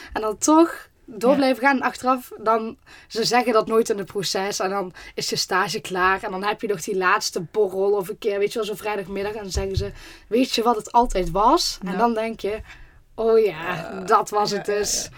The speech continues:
Speaker 3: ja, ja.
Speaker 1: Ja.
Speaker 3: Maar dat ge-, proces is jou gegund om dat zelf, eh,
Speaker 1: Ja,
Speaker 3: te
Speaker 1: precies.
Speaker 3: ontdekken en, eh,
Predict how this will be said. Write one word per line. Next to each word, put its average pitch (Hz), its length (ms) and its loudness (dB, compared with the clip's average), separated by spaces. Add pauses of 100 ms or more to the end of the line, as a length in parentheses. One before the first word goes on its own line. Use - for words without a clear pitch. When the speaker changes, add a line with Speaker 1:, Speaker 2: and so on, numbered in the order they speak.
Speaker 3:
ja, 196 60 -10
ja. 190 80 -12 (460)
Speaker 1:
Ja. 170 280 -6 (600)
Speaker 3:
Maar 202 140 -4
dat 214 180 -6
ge-, - 180 -12
proces 240 460 0
is 196 140 -6
jou 226 240 4
gegund 196 440 0
om 180 140 -6
dat 170 200 -6
zelf, 196 400 -10
eh, 202 120 0
Speaker 1:
Ja, 247 200 6
Speaker 3:
te 233 80 -10
Speaker 1:
precies. 196 220 2
Speaker 3:
ontdekken 196 360 0
en, 185 120 -8 (120)
eh, 180 60 -14